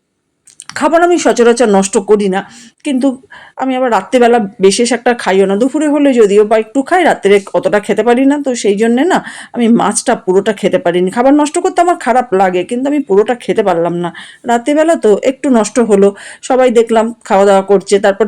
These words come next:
চিকেনও দু পিস দিয়েছিল, আমি দু পিস চিকেনও খেতে পারিনি, এক পিস খেয়েছিলাম, আর এক পিস নষ্টই হলো। কি করব, একটা দিন বলার আগেই আমাকে দুটো দিয়ে দিয়েছে, সেটা তো আমার কিছু করার নেই না, না হলে খাবার কি আর কেউ নষ্ট করে এই দুর্মূল্যের বাজারে? আমিও নষ্ট করতাম না, কিন্তু পারলাম না, তাই নষ্ট হলো।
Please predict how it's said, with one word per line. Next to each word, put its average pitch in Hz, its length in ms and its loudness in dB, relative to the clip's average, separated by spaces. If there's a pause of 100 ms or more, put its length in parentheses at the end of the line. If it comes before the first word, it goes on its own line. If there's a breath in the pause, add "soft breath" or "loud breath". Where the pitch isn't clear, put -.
চিকেনও 247 360 -2
দু 226 140 0
পিস 220 200 -2
দিয়েছিল, 202 380 0 (380 loud breath)
আমি 349 140 -4
দু 226 140 0
পিস 247 240 -2
চিকেনও 220 360 0
খেতে 202 240 -4
পারিনি, 180 340 -2
এক 180 200 -4
পিস 214 240 -4
খেয়েছিলাম, 226 460 0
আর 180 80 -2
এক 185 140 -4
পিস 196 220 -6
নষ্টই 185 420 -2
হলো। 180 240 0 (360 loud breath)
কি 330 120 -4
করব, 247 260 0 (600 loud breath)
একটা 202 300 -4
দিন 254 240 2
বলার 208 280 2
আগেই 202 280 4
আমাকে 208 240 -2
দুটো 175 260 -4
দিয়ে 170 180 -4
দিয়েছে, 170 340 -4 (300)
সেটা 262 200 -2
তো 269 100 -2
আমার 214 220 0
কিছু 220 240 -4
করার 196 320 0 (100)
নেই 185 140 -2
না, 220 140 -2 (300 loud breath)
না 214 120 -10
হলে 240 220 -2
খাবার 196 300 0
কি 196 140 -6
আর 208 80 0
কেউ 208 160 -2
নষ্ট 180 300 -2
করে 202 220 2
এই 196 80 2
দুর্মূল্যের 185 520 0
বাজারে? 185 400 0 (540 loud breath)
আমিও 247 280 -2
নষ্ট 233 240 -2
করতাম 208 500 0
না, 185 120 -2
কিন্তু 233 240 -4
পারলাম 185 420 0
না, 214 140 -4
তাই 185 180 -2
নষ্ট 170 320 -6
হলো। 190 240 -2